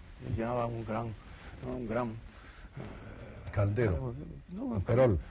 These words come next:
Speaker 1: sí, y lo llenaba con una masa de harina y lo llenaba de toda clase de elementos, eh,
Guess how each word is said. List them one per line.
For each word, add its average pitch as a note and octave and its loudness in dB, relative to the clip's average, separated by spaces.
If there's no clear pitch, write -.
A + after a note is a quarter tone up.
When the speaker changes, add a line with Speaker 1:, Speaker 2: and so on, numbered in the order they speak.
Speaker 1:
sí, E3+ -2
y E3+ 0
lo E3 0
llenaba F#3+ 2
con F3+ 0
una F#3 0
masa D#3 0
de A#2+ 2
harina C#3+ 0
y - -2
lo F#3 2
llenaba E3+ 0
de C#3+ -2
toda C#3+ -2
clase C3+ -2
de C3 2
elementos, A#2 2
eh, A2+ -4